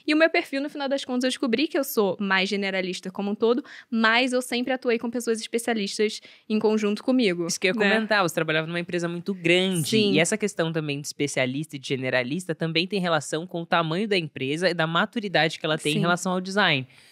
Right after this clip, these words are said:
Speaker 2: Porque se ela tem, por exemplo, uma área gigantesca, né? Você é head de design e produto dentro de uma empresa. Significa que existe uma área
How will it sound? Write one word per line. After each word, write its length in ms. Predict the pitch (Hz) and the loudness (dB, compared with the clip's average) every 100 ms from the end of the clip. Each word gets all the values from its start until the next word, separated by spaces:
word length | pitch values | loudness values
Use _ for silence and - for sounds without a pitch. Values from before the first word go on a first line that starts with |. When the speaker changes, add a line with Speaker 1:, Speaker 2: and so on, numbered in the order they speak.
| _ | _
Speaker 2:
Porque 240 | - - | -8 -6
se 80 | 147 | 0
ela 160 | 160 160 | 2 2
tem, 300 | - 151 123 | 2 -2 -2
por 140 | 135 | -6
exemplo, 360 | 135 135 131 127 - - | -8 -8 -12 -14 -20 -10
uma 240 | 147 151 151 | 2 4 6
área 240 | 175 202 | 6 6
gigantesca, 540 | 202 185 175 170 135 156 | 4 2 0 0 0 -2
né? 100 | 143 | -4
Você 200 | 131 165 | 0 0
é 60 | |
head 420 | 151 156 180 202 190 | 2 4 2 0 -6
de 200 | 180 180 | -8 -6
design 840 | 175 180 156 151 156 196 233 247 | -2 -2 2 4 4 2 -2 -4
e 60 | 226 | -2
produto 460 | 190 180 170 180 | 0 0 -2 -6
dentro 280 | 190 190 190 | -4 -4 -4
de 100 | 190 | -6
uma 100 | 190 | -4
empresa. 360 | 208 208 143 127 | 0 4 2 2
Significa 440 | 143 143 143 165 | -6 -8 -8 -6
que 220 | 160 202 - - - - _ | -4 -4 -4 -14 -20 -20 _
existe 480 | 202 208 180 185 - | 6 6 4 0 -2
uma 200 | 214 233 254 | 2 4 4
área 380 | 160 156 196 | 4 6 4